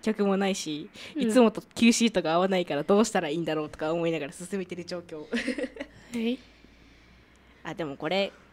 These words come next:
Speaker 1: うん、いいや。<laughs>
Speaker 2: 今週。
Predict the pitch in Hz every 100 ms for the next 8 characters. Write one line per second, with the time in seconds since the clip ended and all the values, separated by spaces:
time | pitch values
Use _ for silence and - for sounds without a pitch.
0 | - 135 175 160 208 - - - - -
1 | 175 160 - 240 262 294 269 262 - 226
2 | 226 220 - 233 226 214 220